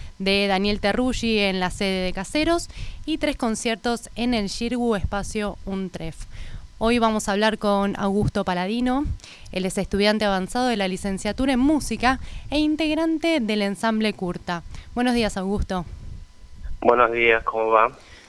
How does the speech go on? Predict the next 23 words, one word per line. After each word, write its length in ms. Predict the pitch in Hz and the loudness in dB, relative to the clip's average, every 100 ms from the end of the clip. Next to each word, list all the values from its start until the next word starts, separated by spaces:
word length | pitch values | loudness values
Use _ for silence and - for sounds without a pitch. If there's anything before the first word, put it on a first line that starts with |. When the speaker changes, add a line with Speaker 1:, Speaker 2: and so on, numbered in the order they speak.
| - | -8
Speaker 1:
Bien, 420 | 226 226 196 180 | -2 2 2 0
todo 300 | 180 208 190 | -2 -2 -2
bien. 320 | 175 175 175 170 - - - | -4 -4 -6 -8 -14 -18 -4
Eh, 580 | 226 233 233 226 220 - | 0 0 0 0 -2 -2
el 120 | 254 | 0
ensamble 460 | 277 277 349 349 339 | 0 2 2 2 0
se 120 | 226 | 0
va 60 | |
a 60 | 226 | 0
presentar 520 | 233 - 208 202 254 | -2 -4 -4 0 0
el 320 | 247 214 208 | -2 -2 0
veinticinco 600 | 208 202 196 196 254 254 | 0 -2 -4 -4 -2 0
de 100 | 226 | 0
marzo 560 | 214 262 262 - 262 294 - - - | 2 0 -2 -2 -2 -2 -6 -20 -16
a 100 | - | -6
las 120 | 180 170 | -6 -4
diecinueve 480 | 196 - 190 208 | -6 -6 -4 -4
treinta 600 | 202 214 226 240 247 269 285 - - - | -2 -2 -2 -2 0 -2 -4 -10 -16 -6
en 140 | 196 | -2
el 120 | 185 180 | 0 -2
Xirgu 300 | 262 262 240 | -2 0 0
Espacio 400 | - 214 220 214 | 0 -4 -2 -2
Untref. 400 | 214 302 311 | 0 2 2